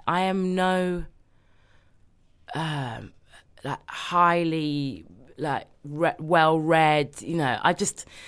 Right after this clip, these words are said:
this is quite, um, recent for me, like, some of this stuff in terms of actually sitting down and properly reading a book from start to finish. <laughs> And, uh, I, I've picked it up quite recently, and I was just like, "Whoa,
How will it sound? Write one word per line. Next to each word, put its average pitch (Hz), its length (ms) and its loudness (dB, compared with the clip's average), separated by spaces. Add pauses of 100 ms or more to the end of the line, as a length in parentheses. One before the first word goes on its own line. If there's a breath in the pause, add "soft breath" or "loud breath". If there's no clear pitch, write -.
(320 loud breath)
this 220 220 4
is 294 180 -8
quite, 135 320 4
um, 143 540 4 (180)
recent 175 500 0
for - 120 -14
me, 107 280 -12
like, 87 200 -12 (300)
some 123 200 -6
of 107 100 -10
this 104 140 -8
stuff - 320 -8
in 123 80 -6
terms 131 180 -6
of - 140 -10
actually 139 340 -2
sitting 131 180 -8
down 120 220 -4
and 120 100 -10
properly 123 480 -8 (160)
reading 120 300 -6
a 120 60 -10
book - 200 -12
from - 140 -14
start - 280 -8
to - 60 -14
finish. - 480 -12 (160)
<laughs> - 140 0 (720 loud breath)
And, 175 500 8
uh, 165 460 6
I, 175 360 6
I've 170 200 2
picked - 220 -2
it 185 100 0
up - 220 0
quite 156 200 2
recently, 135 460 -2
and 110 80 -6
I 120 80 -4
was 120 100 -4
just 117 120 -8
like, 147 140 4
"Whoa, 226 1080 8